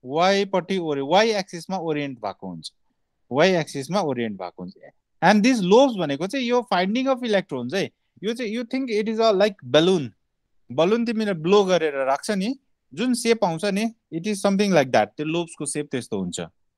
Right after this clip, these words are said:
बलुन जस्तो फुक्दाखेरि, ठिक छ। And that whole vol-, भोल्युम जुन चाहिँ छ नि बलुनको, that is the probability of finding electron, त्यो जग्गामा चाहिँ तिम्रो इलेक्ट्रोन पाउने चान्सेस बेसी छ।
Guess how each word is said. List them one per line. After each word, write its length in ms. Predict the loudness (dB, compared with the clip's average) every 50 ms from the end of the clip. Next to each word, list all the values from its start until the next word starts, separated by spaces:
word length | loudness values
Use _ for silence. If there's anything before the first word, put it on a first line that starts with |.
| _ _ _ _ 0
बलुन 340 | 2 4 6 6 6 4 4
जस्तो 280 | 2 0 -4 -6 -8 -10 -10 _ _ -8 -6
फुक्दाखेरि, 520 | -6 0 4 4 4 4 2 -2 -4 -6 -8 _ _ _ _ _ _ _ _ _ _ _ _ _ _ _ _ _ _ _ -4
ठिक 100 | -2 2 4
छ। 40 |
And 280 | 6 6 6 6 6 6
that 180 | 6 4 4 2
whole 280 | 0 2 4 4 2 2
vol-, 320 | 0 0 2 2 2 0
भोल्युम 480 | -2 -2 0 0 2 2 2 0 -2 -4
जुन 140 | -6 -8 -10
चाहिँ 80 | -10
छ 100 | -8 -8 -8 -8
नि 100 | -8 -6 -4
बलुनको, 500 | -2 -2 -2 -2 -4 -6 -6 -6 -6 -6 -8 _ _ -10 -2
that 260 | 0 0 2 2 0
is 180 | -4 -4 -2
the 100 | -2 -4 -4 -6 _ -4
probability 680 | 0 0 2 2 2 2 2 2 0 -4 -6 -4 -4 -4
of 140 | -4 -4
finding 380 | -6 -8 -6 -6 -6 -4 -4 -6
electron, 340 | -6 -8 -10 _ -12 -12 -12 -12 _ -20 _ _ _
त्यो 200 | 0 2 2 4
जग्गामा 440 | 6 6 4 4 4 0 -2 -4 -6
चाहिँ 180 | -6 -8 -8 -8
तिम्रो 260 | -8 -8 -8 -8 -8
इलेक्ट्रोन 480 | -6 -4 -4 -4 -4 -4 -6 -6 -6
पाउने 300 | -4 -2 -2 -2 -2 -4
चान्सेस 400 | -4 -2 -4 -4 -4 -4 -6 -6
बेसी 320 | -4 -4 -4 -4 -4 -6 -10
छ। 100 | -10